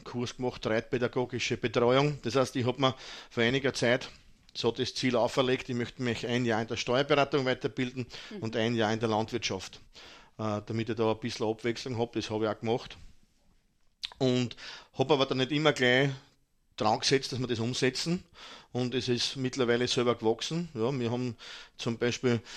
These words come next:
Speaker 1: eine Voltigiergruppe bei uns am Hof,
Speaker 2: Mhm.
Speaker 1: äh, die hier mit drei Voltigierpferden arbeiten. Das heißt, es sind viele Kinder in den Sommermonaten und, oder bereits jetzt ab April am Hof. Dann haben wir eine Reitlehrerin bei uns am Hof, die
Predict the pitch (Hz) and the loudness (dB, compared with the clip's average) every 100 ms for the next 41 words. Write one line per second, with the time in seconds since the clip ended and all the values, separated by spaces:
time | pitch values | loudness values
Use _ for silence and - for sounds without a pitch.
0 | - - 113 117 117 117 113 131 143 147 | -16 -4 2 4 4 4 2 2 4 2
1 | - 147 147 139 147 151 135 143 165 - | 2 2 4 2 2 2 4 2 2 -6
2 | - - 123 117 113 117 113 107 110 - | -10 -8 -2 0 0 -2 -6 -12 -20 -14
3 | - 120 110 117 117 113 - 110 113 123 | -4 -2 0 0 2 0 -2 -2 0 0
4 | 123 123 131 131 - 113 107 98 - 139 | -2 -2 -2 0 2 2 2 2 4 2
5 | 139 135 120 120 113 - - 123 - 135 | 0 -6 -4 -2 -2 -4 -6 -6 -2 0
6 | 127 117 127 160 160 151 - - - - | 0 2 0 4 4 4 -4 -14 -14 -16
7 | - - 131 131 - 135 143 127 127 139 | -12 -4 -2 0 0 0 2 2 0 0
8 | 127 123 131 120 117 117 113 113 - - | -2 -2 -2 0 0 2 2 2 -2 -2
9 | 117 - 135 117 107 120 139 151 131 135 | -2 -2 -2 -2 0 0 2 2 4 4
10 | 151 - - - - - 123 117 123 120 | 2 -2 -14 -18 -18 -8 0 2 4 4
11 | 117 120 107 127 - 147 147 143 143 135 | 4 6 4 4 4 4 6 2 2 0
12 | 135 143 131 123 139 - 135 131 117 123 | 0 -2 -2 0 -2 -4 -10 -12 -6 -2
13 | 123 | -2